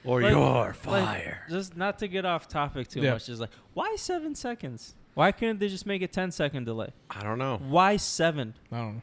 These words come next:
Speaker 2: Five,
Speaker 1: I didn't
Speaker 2: ten?
Speaker 1: even know what the seconds were until I read it in an article this
Speaker 2: Yeah,
Speaker 1: week.
Speaker 2: the radio has the same thing. Live radio always,
Speaker 1: Seven?
Speaker 2: also seven-second delay.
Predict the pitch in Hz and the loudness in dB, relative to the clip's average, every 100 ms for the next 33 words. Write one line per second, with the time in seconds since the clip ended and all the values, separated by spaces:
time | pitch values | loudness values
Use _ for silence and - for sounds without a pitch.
0 | - - 170 180 202 196 - 120 160 - | -14 -2 4 6 6 4 2 4 6 6
1 | 151 151 143 143 156 160 - - 113 110 | 6 4 6 6 4 2 -4 -14 -4 0
2 | 131 135 - 127 131 113 110 110 113 104 | 0 0 -2 -2 -2 -4 0 0 0 -2
3 | - 104 98 110 110 101 101 95 95 104 | 0 0 2 2 2 -2 -6 -4 -4 -4
4 | - 98 104 190 165 101 151 165 220 214 | -2 -2 0 0 0 0 4 6 8 6
5 | 156 165 151 - 175 160 175 131 143 135 | 4 2 -4 -4 -4 -4 -2 0 0 2
6 | 147 165 170 131 156 117 170 147 156 175 | 0 0 0 0 2 2 2 0 -2 -2
7 | 180 160 - 160 156 165 165 143 156 160 | -2 -2 -2 -4 -4 -8 -8 -6 -4 -2